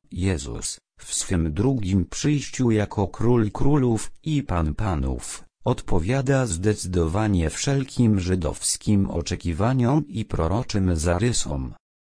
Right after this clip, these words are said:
Niektórzy już widzą, a niektórzy wciąż jeszcze nie dostrzegają, że ten, który był przebity, jest tym samym,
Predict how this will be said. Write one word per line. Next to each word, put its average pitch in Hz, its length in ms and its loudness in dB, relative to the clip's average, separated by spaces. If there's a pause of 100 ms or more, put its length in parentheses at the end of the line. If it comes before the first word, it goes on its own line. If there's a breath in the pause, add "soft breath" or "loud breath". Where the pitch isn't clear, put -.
(120)
Niektórzy 131 600 2
już 110 340 0
widzą, 87 500 0 (200)
a 82 140 -4
niektórzy 104 600 0
wciąż - 640 0
jeszcze 123 480 0
nie 107 240 2
dostrzegają, 78 1080 -4 (240)
że 82 220 0
ten, 98 440 0 (200)
który 107 360 0
był 87 360 2
przebity, 69 760 -4 (220)
jest 78 440 -4
tym 78 340 0
samym, 60 640 -6